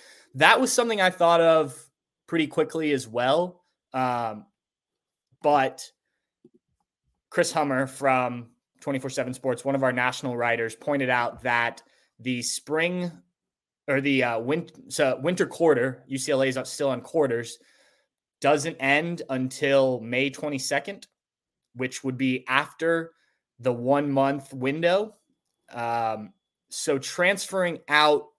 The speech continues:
of U C L A right now would be pretty complicated, I imagine. Um, I transferred once in college, and it was already, uh,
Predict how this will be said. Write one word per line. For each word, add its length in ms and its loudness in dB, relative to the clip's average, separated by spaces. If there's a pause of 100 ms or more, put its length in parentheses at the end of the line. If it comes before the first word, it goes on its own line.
(260)
of 140 -2
U 100 0
C 220 -2
L 180 4
A 120 2
right 200 2
now 400 -2 (460)
would 160 -10
be 280 -4
pretty 260 -6
complicated, 720 -6 (200)
I 140 2
imagine. 680 -2
Um, 480 -10
I 100 0
transferred 560 -2
once 320 -4
in 100 -8
college, 600 2 (420)
and 720 2 (560)
it 140 -6
was 180 -6
already, 720 0
uh, 260 2